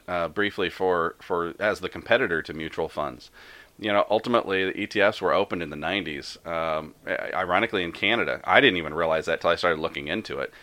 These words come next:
You've got tips, so effectively it was just their, their version of, of, think about almost like a Dow Jones sort of thing, right? They created this new product for, for ease of access to, to thirty-five different, uh,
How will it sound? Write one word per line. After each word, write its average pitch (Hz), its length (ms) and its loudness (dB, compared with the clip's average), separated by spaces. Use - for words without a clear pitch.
You've 87 140 -8
got 85 260 2
tips, - 320 2
so 87 80 -4
effectively 85 480 0
it 71 60 -2
was - 80 -8
just 87 180 -4
their, 82 380 2
their 90 320 2
version 87 600 0
of, 80 300 -4
of, 82 220 -4
think 87 200 -2
about 82 160 2
almost 82 300 0
like 82 160 0
a 82 100 0
Dow 78 260 0
Jones 78 360 -6
sort 76 180 -4
of 71 80 -8
thing, 73 280 -8
right? 87 200 2
They 98 120 2
created 101 500 4
this 92 220 0
new 95 400 0
product 92 680 6
for, 80 640 -2
for 90 280 -2
ease 95 300 -6
of 78 100 -2
access 76 640 0
to, 80 320 -2
to - 140 -4
thirty-five 76 520 -2
different, 71 380 -10
uh, 65 220 -6